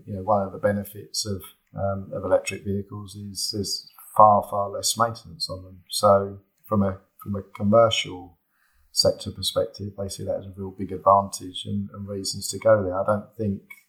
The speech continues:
they're really beginning to think beyond, uh, what some of those other issues could be at a later stage. And,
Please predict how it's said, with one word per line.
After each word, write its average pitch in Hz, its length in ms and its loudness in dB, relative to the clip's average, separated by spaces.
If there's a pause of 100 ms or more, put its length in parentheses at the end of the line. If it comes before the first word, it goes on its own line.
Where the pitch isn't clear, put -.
(100)
they're 98 120 0
really 98 280 -2
beginning 98 400 -10
to 98 60 -8
think 101 300 -4
beyond, 98 600 0 (600)
uh, 95 100 4
what 92 220 2
some 98 180 4
of 98 80 2
those 95 180 0
other 101 260 -4
issues 98 320 -2
could - 180 -10
be 98 240 -4
at 90 140 -6
a 95 40 -8
later 98 300 -2
stage. 85 460 4
And, 95 240 -8